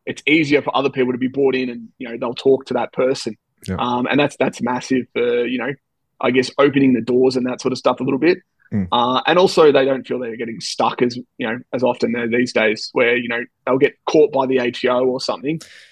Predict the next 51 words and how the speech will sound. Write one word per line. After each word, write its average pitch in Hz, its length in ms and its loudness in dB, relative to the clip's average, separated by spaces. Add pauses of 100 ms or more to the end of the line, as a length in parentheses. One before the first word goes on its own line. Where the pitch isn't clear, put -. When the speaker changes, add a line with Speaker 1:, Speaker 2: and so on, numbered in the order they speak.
(140)
Speaker 1:
and 127 360 0
Speaker 2:
Yeah. 131 60 -4
Speaker 1:
then 135 120 -4
they 123 100 -4
just 135 200 -10
put - 100 -8
their 123 100 -2
head 131 180 0
in 131 100 2
the 123 80 0
sand 127 420 -4
and 127 200 -4 (460)
any, 147 340 4
uh, 120 260 -6
tax - 420 -6
lawyer 135 400 4
or 131 80 0
tax 123 260 -8
accountant 123 440 -6
will 131 80 -6
tell 123 240 0
you 127 160 4
that 123 160 -2 (200)
the 131 100 -6
last 139 500 0
thing 131 120 2
you 123 80 4
should 127 160 -2
be 123 60 0
doing 120 220 -2
is 120 80 -10
putting 117 240 -6
your 131 60 -4
head 123 100 2
in 127 60 -2
the 123 60 -4
sand 139 400 0 (140)
Speaker 2:
Mm. 87 220 -4
Speaker 1:
'cause, 127 540 2
um, 120 360 -2 (560)
unfortunately, 143 600 4
the 131 60 4
A 131 120 6
T 131 160 -4
O 127 60 4
is 123 120 -2
probably 139 340 -2
the 127 100 -4
most 120 220 -12
powerful 123 340 -6
organisation 127 880 -4